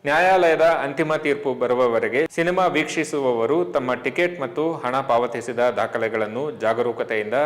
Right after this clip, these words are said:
ಇಟ್ಟುಕೊಳ್ಳುವಂತೆ ಚಿತ್ರ ವೀಕ್ಷಕರಿಗೆ ರಾಜ್ಯ ಸರ್ಕಾರ ಸೂಚಿಸಿದೆ. ಒಂದು ವೇಳೆ ಭಾರತೀಯ ಮಲ್ಟಿಪ್ಲೆಕ್ಸ್‌ಗಳ ಸಂಘ ಮತ್ತು ಇತರರು ರಾಜ್ಯ ಸರ್ಕಾರ ನಿಗದಿಪಡಿಸಿದ ಮಿತಿಯನ್ನು ಪ್ರಶ್ನಿಸಿ ಸಲ್ಲಿಸಿದ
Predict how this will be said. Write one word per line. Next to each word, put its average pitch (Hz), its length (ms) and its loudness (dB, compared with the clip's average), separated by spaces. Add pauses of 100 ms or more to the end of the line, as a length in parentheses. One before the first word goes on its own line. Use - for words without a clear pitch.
(280)
ಇಟ್ಟುಕೊಳ್ಳುವಂತೆ 139 880 -2
ಚಿತ್ರ 175 240 0
ವೀಕ್ಷಕರಿಗೆ 156 680 2
ರಾಜ್ಯ 131 320 0
ಸರ್ಕಾರ 123 520 0
ಸೂಚಿಸಿದೆ. - 840 -10
ಒಂದು 175 200 4
ವೇಳೆ 185 280 6
ಭಾರತೀಯ 151 500 4
ಮಲ್ಟಿಪ್ಲೆಕ್ಸ್‌ಗಳ 139 800 0
ಸಂಘ 131 280 0
ಮತ್ತು 139 560 0
ಇತರರು 147 640 2
ರಾಜ್ಯ 135 300 2
ಸರ್ಕಾರ 135 480 2
ನಿಗದಿಪಡಿಸಿದ 123 680 -2
ಮಿತಿಯನ್ನು 120 520 -4
ಪ್ರಶ್ನಿಸಿ 123 480 -8
ಸಲ್ಲಿಸಿದ 127 480 -4